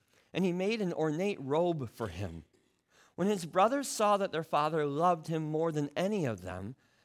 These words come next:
they hated him and could not speak a kind word to him. Joseph had a dream. And when he told it to his brothers, they hated him all the more. He said to them, "Listen to this dream I had.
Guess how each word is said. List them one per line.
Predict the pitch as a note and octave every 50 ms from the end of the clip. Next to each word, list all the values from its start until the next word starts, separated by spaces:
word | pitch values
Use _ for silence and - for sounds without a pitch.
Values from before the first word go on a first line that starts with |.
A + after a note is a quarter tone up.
| _ _
they | B2 C3+ D3 C3+ C3+
hated | C3 B2 B2+ D3 F3 G#3 A3+ A3 E3+ C3 G2+ F2
him | E2+ G2 F2 D#2 D#2+ E2 _ _ _ _ _ _ _ -
and | - C3+ B2+ - -
could | - - A#3 B3+
not | A3+ G#3+ G3 F#3 - -
speak | - - - - - D3 C#3 - -
a | A2+
kind | - - C3 A2 A2+ A2+ G#2 G2+
word | F#2+ G2 F#2+ F2+ E2 -
to | - E2
him. | E2 F2 D#2 C#2+ - _ _ _ _ _ _ _ _ _ _ _ _ _ _ _ _ _ _ _ _ _ _ _ _ _ _ _ _ _ _ _ A#2+
Joseph | A2 - C#3 C#3+ C#3 - C3+ A#2
had | C3 C3 A#2 A2+
a | G#2+
dream. | F#2+ G#2+ A2 A2 G#2 F#2 F2 D#2+ - _ _ _ _ _ _ _ _ _ _ _ _ _ _ _ - - _ -
And | - E3+
when | F3 E3
he | D#3+
told | - - - - - A3 A#3 G#3
it | F#3 -
to | - E3+
his | D#3 C#3 B2+ A#2+
brothers, | - C#3 C3 C3 C3 C#3 C#3 C3 -
they | C#3 A#2+ B2
hated | B2+ C3 D#3 E3 F#3+ F#3+ F#3+ D#3
him | E3+ E3+ F3
all | - F3 F3+ F#3 G3
the | F#3+ G#3
more. | G#3+ A#3 C4 C#4 C#4+ B3+ F3 - - - _ _ _ _ _ _ _ _ _ - - - -
He | A3+ A#3
said | A3 B3+ B3 B3
to | A#3 B3
them, | A3 A#3+ A#3 A3+ A3+ A#3+
"Listen | D4 C#4+ - - A#4 G#4
to | - D#4
this | C#4 D4 C#4+ - -
dream | F3+ G3 A#3 B3+ A#3+ A#3 E3+ D#3
I | C#3
had. | C#3 B2+ A2+ A#2 G#2 F#2 E2+ E2